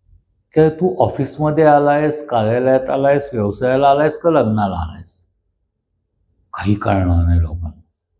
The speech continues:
आणि ते इम्प्रेशन मारण्याच्या नादामध्ये अतिशय बावळट दिसत असतात. एक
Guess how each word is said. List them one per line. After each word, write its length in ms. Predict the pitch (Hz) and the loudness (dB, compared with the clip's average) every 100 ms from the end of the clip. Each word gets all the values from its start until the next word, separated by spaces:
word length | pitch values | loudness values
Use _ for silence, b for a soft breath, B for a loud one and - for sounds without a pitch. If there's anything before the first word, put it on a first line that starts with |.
| _ _ _ _ _ _ _ _ _ _ _ _ | _ _ _ _ _ _ _ _ _ _ _ _
आणि 160 | 131 156 | 0 0
ते 160 | - 185 | 4 4
इम्प्रेशन 840 | 185 151 147 160 180 180 175 170 | 4 0 0 4 2 4 0 0
मारण्याच्या 640 | 165 156 147 147 147 147 | -2 -2 -2 -4 -4 -4
नादामध्ये 800 | 147 131 117 117 107 98 117 131 _ _ _ _ _ _ | 0 0 0 -2 -4 -6 -8 -10 _ _ _ _ _ _
अतिशय 440 | - 131 143 - 147 | -8 -6 -6 -2 0
बावळट 480 | 135 120 101 90 92 | 2 2 0 -2 -6
दिसत 320 | 85 82 82 | -10 -10 -16
असतात. 280 | 82 - _ _ _ _ _ _ _ _ _ _ _ 131 | -18 -20 _ _ _ _ _ _ _ _ _ _ _ 2
एक 160 | 151 | 2